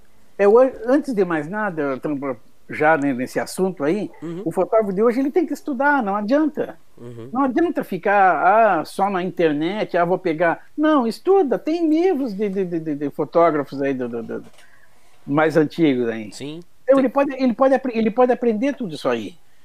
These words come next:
Speaker 1: né? Ele pesquisar também, por exemplo, a gente entrar no, no, no, no, no termo de futebol, especificamente.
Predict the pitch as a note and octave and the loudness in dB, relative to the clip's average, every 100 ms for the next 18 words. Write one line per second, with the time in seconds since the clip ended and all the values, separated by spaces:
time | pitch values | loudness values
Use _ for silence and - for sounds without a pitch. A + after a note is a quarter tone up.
0 | - - E3+ G3+ B3+ C4+ C#4 B3 - A#3 | -20 -4 -2 2 2 4 2 -2 -2 0
1 | F3 E3 A#3+ B3+ G3 F3+ A3 G3+ - - | 0 2 4 4 0 -2 -6 -10 -14 -20
2 | - - A3+ F#3+ A#3+ A3 G3+ F3 E3+ D#3+ | -16 0 2 4 2 2 2 4 4 4
3 | D#3+ E3+ B3 B3 A#3 G#3+ A#3 A#3 G3+ - | 4 4 2 2 0 2 0 2 -6 -6
4 | G3 F#3 F3+ F3 E3+ E3+ E3+ F3 F3 F3+ | -2 0 0 0 0 0 0 -2 -4 -4
5 | F3 A#3 G#3+ G3+ - F#3+ F#3 E3 F3+ C#3 | 0 0 2 -4 -4 -6 -2 4 4 4
6 | - - - - - - D3 F#3+ - F#3+ | 0 -14 -20 -20 -20 -16 -6 -6 -4 -10
7 | - D3 C#3 B2 | -4 -2 -2 -6